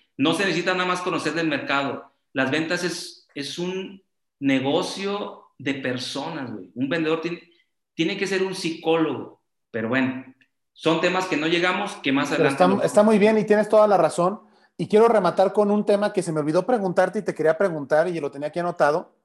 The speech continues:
Speaker 2: pero estuvo muy bien la secuencia de todo lo que nos dijiste, que la verdad no cabía la pregunta, pero antes de que terminemos te la quiero hacer. Porque al-, hay gente que yo les digo y piensan que es, es, este, eh, mamada mía estar diciendo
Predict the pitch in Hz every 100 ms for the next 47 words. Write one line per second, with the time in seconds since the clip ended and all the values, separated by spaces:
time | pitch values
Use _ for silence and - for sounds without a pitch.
0 | - 143 139 147 143 196 208 208 214 180
1 | 190 202 214 214 208 180 185 196 190 202
2 | 202 170 147 143 151 185 170 139 139 147
3 | 160 175 185 170 175 185 180 147 143 147
4 | 156 147 151 165 156 139 127 127 139 151
5 | 143 123 135 139 135 123 - _ _ _
6 | _ _ - 139 170 165 - - _ -
7 | - 156 160 - 180 220 220 220 180 202
8 | 220 202 190 208 240 320 - - 156 175
9 | 175 208 190 165 160 160 - - 151 -
10 | 190 180 - 156 139 - _ - 135 127
11 | 123 120 127 135 143 156 156 156 147 -
12 | 147 143 143 143 151 147 -